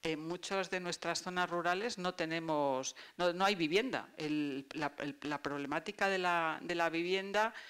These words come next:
eh, es, es tremenda, ¿no? Y eso también tiene que ser una política pública de cambio completamente del sector de la vivienda.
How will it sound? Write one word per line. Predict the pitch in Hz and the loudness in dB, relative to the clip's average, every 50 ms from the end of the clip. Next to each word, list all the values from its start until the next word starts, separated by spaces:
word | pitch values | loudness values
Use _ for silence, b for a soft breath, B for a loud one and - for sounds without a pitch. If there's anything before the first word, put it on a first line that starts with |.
| B B B B _ | B B B B _
eh, | - 160 156 151 151 147 - | -6 -2 -2 0 -2 -2 -2
es, | - 170 165 - - - | 0 -2 -2 -2 -4 -6
es | - - 160 160 160 160 160 151 143 143 143 - - - - - - - - - - - _ _ | -6 -4 -2 0 0 0 -2 -2 -2 -4 -4 -4 -4 -4 -4 -4 -6 -6 -8 -10 -12 -14 _ _
tremenda, | _ - 151 147 139 175 175 170 156 139 135 135 135 | _ -2 -2 2 2 2 2 2 0 0 0 0 -2
¿no? | 156 180 208 B B B B B B B | -4 -8 -8 B B B B B B B
Y | - - 185 208 | -2 4 6 6
eso | 220 247 - - 302 302 302 | 6 6 4 2 2 2 2
también | 302 - 175 165 165 180 196 214 226 233 220 | 4 2 2 2 4 2 2 2 0 -2 -8
tiene | - - 190 190 202 196 | 0 -2 0 2 2 0
que | - 180 | 2 0
ser | 170 - 196 190 190 | 0 2 0 0 0
una | 202 190 180 - | 2 0 0 2
política | - 160 160 196 190 - 202 - 151 143 - | 2 0 0 0 -2 -4 -2 -2 -2 -2 0
pública | - 196 226 220 226 233 233 233 - 240 240 247 240 247 202 | 4 4 4 6 4 0 0 2 2 2 2 2 0 -4 -4
de | 156 156 156 151 | 0 0 0 2
cambio | - 185 190 202 208 190 175 - | 6 6 6 6 6 4 2 4
completamente | - 165 160 156 175 180 190 185 196 190 190 185 190 202 208 208 208 - 220 214 220 220 220 254 - - | 4 0 2 6 6 6 6 6 4 4 4 4 2 4 2 0 2 4 6 6 6 4 4 0 -8 -10
del | - 165 160 160 156 | 2 6 6 6 6
sector | 147 - - 147 147 - - 175 170 170 | 6 4 2 2 2 2 2 4 4 6
de | 170 190 | 6 6
la | 185 170 156 | 8 6 6
vivienda. | 139 139 131 131 135 131 127 131 120 123 113 | 4 2 -2 0 -2 -2 -2 -4 -6 -6 -8